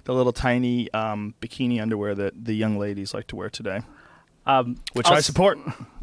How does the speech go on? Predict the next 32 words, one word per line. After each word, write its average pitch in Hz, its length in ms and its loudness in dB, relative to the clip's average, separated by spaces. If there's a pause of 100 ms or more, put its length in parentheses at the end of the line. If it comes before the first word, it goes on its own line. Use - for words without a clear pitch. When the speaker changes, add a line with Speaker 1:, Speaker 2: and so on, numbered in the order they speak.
Speaker 2:
I'll, 139 300 4
Speaker 1:
If 143 80 -4
Speaker 2:
I'll 135 60 6
Speaker 1:
that's 135 160 6
what 185 60 0
Speaker 2:
s-, 143 60 -4
Speaker 1:
global 180 220 4
warming's 180 280 2
bringing 175 280 4
us, 196 200 4 (280)
yeehaw. 175 540 4 (580)
Fucking 135 340 0
fire 160 300 4
up 123 120 4
the 131 100 4
Speaker 2:
Oh, 139 100 0
dear. 123 600 -2 (320)
Um, 151 260 8
Speaker 1:
fire 156 200 6
up 165 80 2
the 139 100 -2
carbon. 143 400 2 (320)
Speaker 2:
<laughs> - 300 -14
I'll 175 200 6
skip - 360 2
through 156 220 4
this 143 260 4
as - 160 2
quickly 127 300 2
as 120 160 4
I 110 100 6
can. 139 320 4